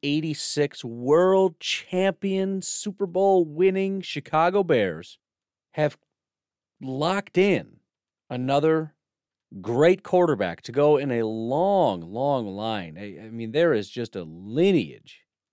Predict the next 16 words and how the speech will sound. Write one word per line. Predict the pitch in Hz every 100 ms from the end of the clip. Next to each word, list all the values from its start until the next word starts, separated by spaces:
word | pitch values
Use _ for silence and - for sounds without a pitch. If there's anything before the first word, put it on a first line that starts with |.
| _
of | 110
great | 101 143 147
quarterbacks, | 143 123 101 98 95 - - _ _ _
and | 107 120
maybe | 190 240
the | 220
greatest | 151 196 226 143 - - _ _
in | 156 175
franchise | 190 185 165 185 175 147
history | 170 - - 90 98
has | 107
just | - - 160 -
joined | - 147 127 107
the | 104
Chicago | 98 104 - 101 92 82
Bears. | 87 87 90 -